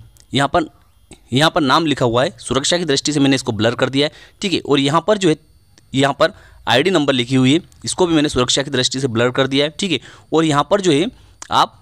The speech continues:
ये खसरा नंबर जो है उस व्यक्ति का दिख जाएगा कि उसका खसरा नंबर क्या है, उसकी ज़मीन कितनी है और उसकी आईडी नंबर क्या है। ठीक है, ये इसको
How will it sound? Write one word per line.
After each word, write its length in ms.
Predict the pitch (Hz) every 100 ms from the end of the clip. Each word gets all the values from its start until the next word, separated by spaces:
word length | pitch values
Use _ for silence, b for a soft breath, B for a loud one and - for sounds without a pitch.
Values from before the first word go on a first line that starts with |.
| -
ये 240 | 131 170 208 _ _ -
खसरा 220 | 135 175
नंबर 280 | 147 135 135
जो 100 | 147
है 140 | 208 - _ -
उस 120 | 151
व्यक्ति 220 | 123 -
का 100 | 131
दिख 140 | 120 117
जाएगा 280 | 135 143
कि 140 | 170 113
उसका 200 | - 135
खसरा 240 | - 127
नंबर 240 | 131 123 120
क्या 180 | 123
है, 100 | 135 165 B B
उसकी 180 | 120 131
ज़मीन 260 | 123 117 156
कितनी 320 | 143 127 135
है 80 | 185
और 220 | - 143
उसकी 260 | 123 - 196 -
आईडी 240 | 120 156
नंबर 320 | 143 113 156 - _ _ -
क्या 140 | 104
है। 120 | 90
ठीक 200 | - 208
है, 60 | 127 B B
ये 60 | 123
इसको 280 | - 175